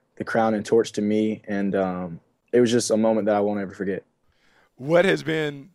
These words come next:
Speaker 2: the greatest hardship that you've had overcoming your collegiate career?
Speaker 1: The greatest hardship? Um, I would say,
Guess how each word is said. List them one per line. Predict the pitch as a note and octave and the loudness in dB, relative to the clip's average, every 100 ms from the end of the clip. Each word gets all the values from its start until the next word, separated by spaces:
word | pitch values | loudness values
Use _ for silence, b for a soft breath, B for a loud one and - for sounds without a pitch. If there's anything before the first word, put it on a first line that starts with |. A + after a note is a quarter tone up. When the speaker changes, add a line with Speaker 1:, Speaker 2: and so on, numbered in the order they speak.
| - | -12
Speaker 2:
the | C#3+ | -8
greatest | C#3 D3 C#3 - | -2 -2 -4 -4
hardship | D3+ D3 C#3+ B2+ | -4 -2 -6 -8
that | B2 | -10
you've | B2+ C#3 | -10 -6
had | B2+ B2 | -6 -6
overcoming | A#2+ A#2 A#2+ A2+ | -10 -12 -14 -14
your | A2 | -14
collegiate | A2+ A2+ F#2+ | -12 -12 -14
career? | - G2 F#2 _ _ _ _ _ _ _ b b b - | -16 -18 -18 _ _ _ _ _ _ _ b b b -12
Speaker 1:
The | |
greatest | F#2 G#2 G2+ - | 0 2 2 0
hardship? | G2+ G2 - G#2 - - - | -4 -4 -4 -4 -4 -12 -2
Um, | A2 A2+ A2 G#2+ G2+ _ _ _ _ _ _ _ _ _ _ _ - _ - | 2 4 2 0 -4 _ _ _ _ _ _ _ _ _ _ _ -20 _ -2
I | B2+ | 2
would | C#3 C3 | 4 2
say, | - C3+ C3 B2+ B2 B2 B2 | 0 2 4 4 0 -2 -6